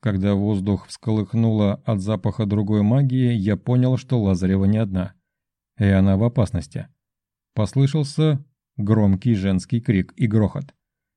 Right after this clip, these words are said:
Я решил не терять времени, сделал шаг вперед, затем разогнался и выбил дверь своим весом. В покоях Лазаревой царился хаос.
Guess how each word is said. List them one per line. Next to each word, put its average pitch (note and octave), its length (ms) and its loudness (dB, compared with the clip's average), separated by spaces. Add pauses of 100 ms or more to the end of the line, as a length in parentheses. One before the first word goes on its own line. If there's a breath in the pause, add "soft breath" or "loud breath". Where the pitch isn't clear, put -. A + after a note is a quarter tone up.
(160)
Я A#2+ 240 0
решил D#3 340 0
не B2+ 140 4
терять C3 260 0
времени, F#2 420 2
сделал G#2 400 0
шаг G2 240 -6
вперед, C#3+ 420 2
затем G#2+ 460 0
разогнался A#2 800 0
и A#2 160 0
выбил A2 400 0
дверь G2 340 2
своим G2 460 0
весом. G2+ 440 -4 (640)
В - 140 -20
покоях C#3+ 420 0
Лазаревой B2 800 0
царился G2 500 0
хаос. A#2+ 460 -6